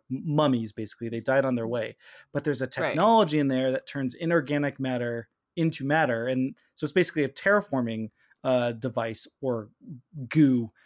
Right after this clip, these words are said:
Speaker 1: basically. And
Speaker 2: Which
Speaker 1: the
Speaker 2: I
Speaker 1: way it's
Speaker 2: believe
Speaker 1: pre-
Speaker 2: was in that Picard episode also, I, the, the generation mix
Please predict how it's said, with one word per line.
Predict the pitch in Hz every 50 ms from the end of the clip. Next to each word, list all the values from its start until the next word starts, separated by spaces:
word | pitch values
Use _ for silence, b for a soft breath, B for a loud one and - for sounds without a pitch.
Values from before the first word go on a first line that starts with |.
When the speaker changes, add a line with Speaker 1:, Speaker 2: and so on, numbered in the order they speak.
| b b b b b
Speaker 1:
basically. | 147 143 135 - 143 127 - 127 123 117 113 113 - - _ _ _ _ _ _ _ _ -
And | 196 208
Speaker 2:
Which | 196 165
Speaker 1:
the |
Speaker 2:
I | 151
Speaker 1:
way | 165 202 233 269
it's | 285 220 208
Speaker 2:
believe | 170 -
Speaker 1:
pre- | - 226
Speaker 2:
was | 214 214 202 196 196
in | 208 196 190
that | 190 170 165 165 165 160 - - - - - - _ -
Picard | 202 202 - - 180 175 170 165
episode | 160 - 151 - 151 147 - - 143 139 135 131 -
also, | - - 143 143 - - 139 123 113 127 156 135 - - -
I, | 156 143 - _ _ _ _ _ _ -
the, | 165 143 - 165 147 139 135 139 139 135 135 160 143 - _ _ _ _ _
the | 170 160
generation | 147 156 139 139 135 131 135 143 - - 151 143 143 139 135 135 139 - _ _ _ _ _ _ - - _ _
mix | - 160 165 156 147 - - - - - -